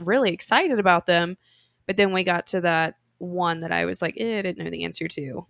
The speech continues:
And I, I would have loved to be able to answer all the questions, but I was like, "Mm, I don't have a good answer for this. Let's talk to your dad." <laughs> So, but I, and then I invited myself over for the conversation 'cause I wanted to hear the answer.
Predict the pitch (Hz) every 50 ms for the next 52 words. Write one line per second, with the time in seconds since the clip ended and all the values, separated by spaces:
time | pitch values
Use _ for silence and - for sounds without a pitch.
0 | _ 202 214 214 214 214 208 202 196 - _ _ _ _ _ _ _ - 359 330
1 | 254 220 185 175 170 165 170 190 220 - - 196 185 170 165 170 - - 160 165
2 | 165 - - 175 165 160 165 180 - - 165 165 - - - 160 160 170 - -
3 | 175 165 165 165 165 170 165 170 - - - - 262 269 269 262 262 262 254 254
4 | 254 254 254 254 254 254 254 262 - _ _ _ _ _ _ _ _ _ - -
5 | - 269 302 294 285 233 208 202 185 175 170 170 170 - 175 175 - 175 170 165
6 | 165 - - - - _ _ _ _ _ _ - - - - 523 523 - - 453
7 | 381 381 294 269 277 240 - 311 330 269 - 196 - - 226 - - 160 156 -
8 | _ _ - - - - - - - - - 220 208 180 180 180 180 175 - 165
9 | 196 180 170 - - - 185 185 180 - 190 196 196 190 180 175 175 170 170 170
10 | - _ _ _ _ _ _ _ _ _ - 202 196 180 170 156 165 175 180 170
11 | 180 - - - - - 87 - 101 98 - 104 104 101 - 98 95 95 95 92
12 | - 92 98 - - 104 - - - - 104 - - - - 196 - - - -
13 | - - 214 - - 233 220